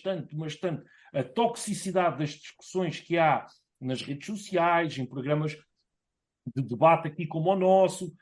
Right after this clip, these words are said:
até mesmo nas televisões e por aí fora. "Ah, mas tu", porque as discussões começam sempre com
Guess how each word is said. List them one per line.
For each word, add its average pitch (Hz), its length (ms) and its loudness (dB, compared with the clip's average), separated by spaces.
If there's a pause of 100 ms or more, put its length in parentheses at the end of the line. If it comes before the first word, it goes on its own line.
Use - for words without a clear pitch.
(100)
até 170 280 2
mesmo 165 300 4
nas 170 120 -2
televisões 170 540 -2
e 175 60 -4
por 180 140 -4
aí 180 60 0
fora. 339 320 2
"Ah, 330 80 0
mas 294 140 2
tu", 269 260 -2 (200)
porque - 240 -4 (320)
as 240 100 -2
discussões - 480 -6
começam 254 340 -2
sempre 262 360 -4
com 262 180 2